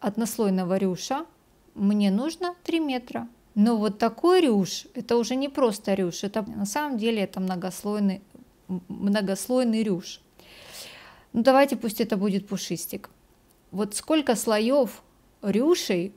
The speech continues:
у-, настроченных один на другой, у-, уходит на вот такой пушистик шириной вот в пять сантиметров. Ширина имеет значение. Чем шире ширина,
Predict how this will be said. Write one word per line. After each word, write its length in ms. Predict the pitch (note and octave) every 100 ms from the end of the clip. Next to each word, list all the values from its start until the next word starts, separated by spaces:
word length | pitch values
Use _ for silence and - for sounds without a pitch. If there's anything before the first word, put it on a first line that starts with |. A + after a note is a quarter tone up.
| _ -
у-, 160 | G3 - _
настроченных 840 | G3+ G#3 G3+ B3+ A3 - F#3 F#3 G#3
один 300 | G3 G3 F#3+
на 140 | F#3
другой, 520 | F3 F#3+ G3+ C#4 D#4+
у-, 160 | - G3 -
уходит 500 | G3 B3 B3+ C#4 A#3+
на 280 | F#3+ G#3 G3+
вот 220 | G3 G3 _ _ _ _ _ _ _ _ _ _ _ _ -
такой 340 | G3+ G#3+ G#3
пушистик 640 | G3+ F#3+ D#4 E4 - B3+
шириной 680 | - G3 G3 G#3+ C4 C#4 C#4 _ -
вот 260 | G#3 F#3
в 200 | - -
пять 300 | - A3 A3+
сантиметров. 800 | - G3 G3 G3+ F#3+ G3+ - G#3
Ширина 480 | - G3 F#3+ A#3 C4
имеет 280 | G3+ G3+ G3
значение. 600 | G#3 G3+ - G3 F#3+ G#3
Чем 240 | - F#3+
шире 320 | F#3 G#3+ F#3+
ширина, 520 | F#3 - F#3+ G#3 C#4